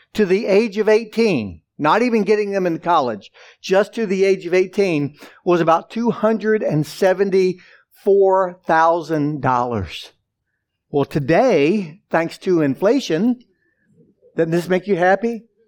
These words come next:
If you have a baby today, it will cost you and seventy-five thousand dollars. To raise that child just to be at eighteen. It makes me glad, man. My kids are grown.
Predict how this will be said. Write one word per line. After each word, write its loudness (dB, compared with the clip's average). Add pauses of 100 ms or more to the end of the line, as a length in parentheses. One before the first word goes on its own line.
(480)
If -2
you 4
have 4
a 2
baby 0
today, 0 (260)
it 2
will 2
cost 0
you 0 (2000)
and -2
seventy-five -2
thousand -4
dollars. -8 (800)
To -2
raise 0
that 0
child 0
just 0 (300)
to 0
be 2
at 0
eighteen. 0
It 0
makes -2
me -2
glad, 2
man. 0
My -2
kids -4
are -2
grown. 0